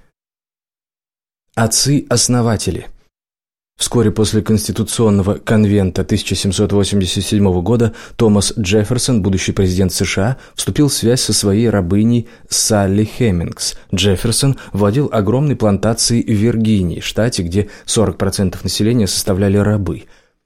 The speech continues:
У афроамериканки Салли трое из четырёх бабушек и дедушек были европейцами. Но мать её матери, то есть бабушка по материнской линии, была потомком африканских рабов.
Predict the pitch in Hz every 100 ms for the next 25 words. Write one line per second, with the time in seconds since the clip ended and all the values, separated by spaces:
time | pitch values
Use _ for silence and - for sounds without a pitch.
0 | _ 113 117 117 113 113 113 139 127 98
1 | - 107 123 120 131 135 98 - 104 98
2 | 87 95 92 - - 92 101 110 117 98
3 | 107 107 101 101 92 85 - - 87 -
4 | _ _ _ 110 113 123 151 - 117 120
5 | 151 156 107 92 95 90 92 90 113 90
6 | 87 - 85 101 92 101 90 - 101 85
7 | 80 - - _ 101 117 160 - - 151
8 | 151 143 - 127 - 127 117 110 - -
9 | 127 98 87 -